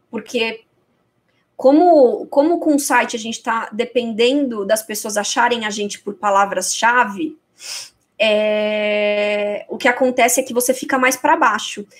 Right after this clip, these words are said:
E você estando mais pra baixo, é, as pessoas não vão te achar. Porque as pessoas, elas buscam, tanto é que, assim, é, é importante estar sempre na primeira página, porque se você saiu da primeira página,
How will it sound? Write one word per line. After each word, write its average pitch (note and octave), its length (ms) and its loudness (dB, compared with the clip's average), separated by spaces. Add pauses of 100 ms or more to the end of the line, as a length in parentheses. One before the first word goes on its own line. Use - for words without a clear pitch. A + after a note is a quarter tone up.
(160)
E A3+ 80 -8
você A3+ 260 -2
estando F4 340 2
mais B3+ 160 4
pra G#3+ 220 0
baixo, G#3+ 680 -2 (380)
é, G#3+ 260 2
as - 160 0
pessoas C#4 300 2
não D4 160 4
vão C#4+ 240 2
te D#4 100 0
achar. C4 480 -2 (460)
Porque C4 180 -2
as C#4 80 -2
pessoas, D4 460 -2
elas C4+ 260 0
buscam, A#3+ 640 -4
tanto C4 280 -2
é C4 100 2
que, D4 140 -6
assim, B3 340 -4
é, G3+ 600 -4
é - 20 2
importante B3+ 460 4
estar D4+ 180 0
sempre D#4+ 360 0
na D#4 120 0
primeira D4+ 360 2
página, G#3+ 460 -4
porque - 240 -8
se - 100 -4
você B3+ 220 0
saiu A#4+ 320 4
da B3+ 80 2
primeira A#3 340 -2
página, B3+ 480 0